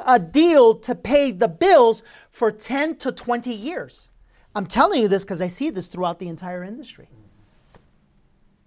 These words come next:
We're here to fix that. We're here to show you the right way. The number one thing to focus on is number one, which is what?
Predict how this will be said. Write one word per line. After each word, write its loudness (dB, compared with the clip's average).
We're 0
here 4
to 6
fix -2
that. 0
We're 0
here 2
to -2
show 4
you 2
the 6
right 2
way. 0
The 4
number 2
one 0
thing 0
to -4
focus 0
on -2
is -6
number -2
one, 2
which 0
is -4
what? 2